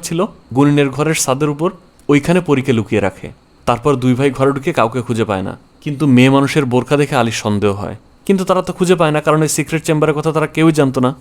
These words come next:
তারপর যখন রমিজকে জিজ্ঞেস করে, "এই বোরখা কার?" রমিজ বলে, ভাই, আমি তো ওর মধ্যে ঘুমিয়েছিলাম, ওই গুনিনের জিন হয়তো কোনো মেয়ের বেশ ধরে এই ঘরের মধ্যে ঢুকছিল আমার খুন করতে। তাদের মধ্যে যখন কথা হচ্ছিল, হঠাৎ করে উপর থেকে হিস হিস করে কি একটা আওয়াজ হয়। ভয় পেয়ে তিন ভাই ওই ঘর থেকে বের হয়ে যায়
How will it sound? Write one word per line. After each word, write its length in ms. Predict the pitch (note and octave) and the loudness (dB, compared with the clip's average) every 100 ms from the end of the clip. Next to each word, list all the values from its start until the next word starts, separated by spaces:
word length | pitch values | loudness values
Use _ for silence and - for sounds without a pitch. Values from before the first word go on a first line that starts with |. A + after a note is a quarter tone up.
| - - - - | -20 -20 -20 -4
তারপর 280 | A2+ A2+ B2+ | -4 0 -2
যখন 220 | C3+ C#3+ | 0 0
রমিজকে 360 | B2+ C3 - C#3 | 2 0 0 -2
জিজ্ঞেস 260 | B2 D3 | 0 -2
করে, 160 | - D3+ | 0 -2
"এই 60 | |
বোরখা 300 | C#3 C3+ C3+ | 0 -2 -2
কার?" 160 | D3 D#3+ G3+ - - | 0 0 0 -14 -4
রমিজ 220 | B2 C3 B2 | 2 2 2
বলে, 140 | C3 | 0
ভাই, 260 | B2 B2+ G#2 - | 2 0 -2 -2
আমি 180 | A#2+ | 0
তো 120 | C3+ D#3+ | 2 2
ওর 60 | |
মধ্যে 200 | E3 D#3+ | 2 2
ঘুমিয়েছিলাম, 640 | B2 C#3 D3+ - A2 F#2 F2 _ _ | 2 2 2 2 -2 -2 -6 _ _
ওই 80 | B2 | -2
গুনিনের 460 | A2 B2 C3+ C3+ A2+ | 0 4 6 6 4
জিন 200 | C3+ D3 | 2 2
হয়তো 240 | D3 D3 | 0 -2
কোনো 160 | D3+ D3+ | 0 2
মেয়ের 280 | A#2+ B2+ B2 | 4 2 2
বেশ 240 | C3 B2 | 0 0
ধরে 180 | C#3 D3 | 0 0
এই 60 | |
ঘরের 220 | A#2+ B2 B2+ | 0 0 0
মধ্যে 180 | A#2 | -2
ঢুকছিল 300 | A#2 A#2 - | -4 -6 -2
আমার 180 | B2+ B2 | 0 0
খুন 200 | A2+ A#2+ | 0 -2
করতে। 300 | A2+ G#2 - G#2 _ _ _ _ | -2 -6 -10 -16 _ _ _ _
তাদের 200 | A#2 B2+ | -2 0
মধ্যে 240 | D#3+ D#3+ E3 | 2 2 0
যখন 200 | E3 D#3+ | 0 -2
কথা 220 | D3+ E3 | -2 -2
হচ্ছিল, 200 | D#3+ E3+ | -2 -2
হঠাৎ 280 | C3 E3+ - | 0 -2 0
করে 140 | E3 | -2
উপর 200 | D#3+ C3 | -2 -4
থেকে 220 | C#3+ - D#3 | -6 -4 -6
হিস 240 | C3 - | -2 -2
হিস 140 | D3+ | -2
করে 180 | - C#3+ | -4 -4
কি 100 | C3+ | -4
একটা 200 | B2 B2+ | -6 -4
আওয়াজ 220 | G#2+ G#2 | -2 -2
হয়। 180 | F2+ F#2+ E2+ - - | -4 -8 -10 -14 -10
ভয় 240 | G2+ A#2+ C#3 | -2 2 2
পেয়ে 180 | D#3+ D#3+ | 2 -2
তিন 300 | C#3+ C3 C3+ | 2 2 2
ভাই 240 | C3+ D#3+ | 0 0
ওই 180 | D3 C#3+ | 2 2
ঘর 180 | C3 C3+ | 2 -2
থেকে 240 | D3+ D3+ | -2 0
বের 180 | B2+ B2+ | 2 2
হয়ে 160 | C#3+ | 2
যায় 220 | C#3 C#3+ | 2 2